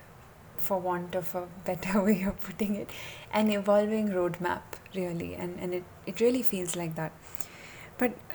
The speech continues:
the other thing that you shared is what really stays with me even now, these conversations with the sky.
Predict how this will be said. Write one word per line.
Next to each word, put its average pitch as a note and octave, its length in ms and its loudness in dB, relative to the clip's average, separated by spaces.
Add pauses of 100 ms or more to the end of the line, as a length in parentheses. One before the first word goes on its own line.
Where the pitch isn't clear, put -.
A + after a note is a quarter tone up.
the A#3+ 260 2
other C4 200 0
thing G4+ 240 4
that C4+ 180 6
you A3 140 2
shared G3+ 420 4
is G3 140 0
what F#3 240 -2
really F#3 520 -4
stays F3+ 420 4
with F3+ 160 -2
me F#3+ 120 4
even F3+ 220 2
now, E3 200 6
these F#3 200 4
conversations C#4 760 6
with G3 160 0
the F3+ 100 6
sky. G3 680 6